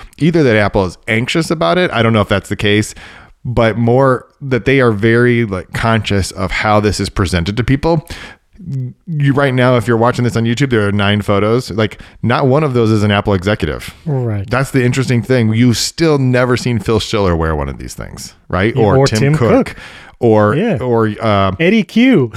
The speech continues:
Speaker 2: <laughs> Somebody.
Speaker 1: Yeah. <laughs> Yeah, put, put this thing on Eddie Q and it will sell. I'm telling you right now.
Speaker 2: Put it on.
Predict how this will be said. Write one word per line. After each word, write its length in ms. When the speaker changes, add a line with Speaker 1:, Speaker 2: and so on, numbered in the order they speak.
Speaker 2:
<laughs> 140
Somebody. 560
Speaker 1:
Yeah. 400
<laughs> 480
Yeah, 140
put, 340
put 140
this 140
thing 180
on 100
Eddie 220
Q 220
and 100
it 80
will 160
sell. 340
I'm 140
telling 260
you 120
right 180
now. 180
Speaker 2:
Put 140
it 140
on. 140